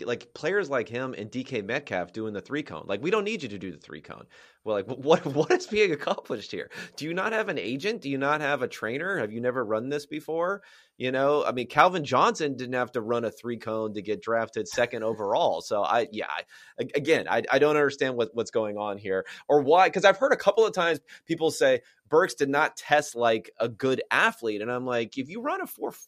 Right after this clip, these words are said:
four, four five five at two hundred twenty-five pounds,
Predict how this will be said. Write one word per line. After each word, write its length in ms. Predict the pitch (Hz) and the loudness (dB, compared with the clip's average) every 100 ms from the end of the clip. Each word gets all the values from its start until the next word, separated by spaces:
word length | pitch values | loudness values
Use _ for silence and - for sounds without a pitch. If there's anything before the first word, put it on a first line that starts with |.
| _ _ _ | _ _ _
four, 220 | - 196 180 - _ _ _ _ | -8 -6 -6 -16 _ _ _ _
four 240 | - 202 214 | 0 2 2
five 340 | 214 190 175 | 4 4 4
five 420 | - 240 220 185 135 | 2 2 2 0 -4
at 120 | 139 | -6
two 80 | 190 | -4
hundred 220 | 202 170 | -4 -4
twenty-five 400 | 170 170 160 143 | -8 -4 -4 0
pounds, 440 | 180 202 185 180 | 2 2 0 -4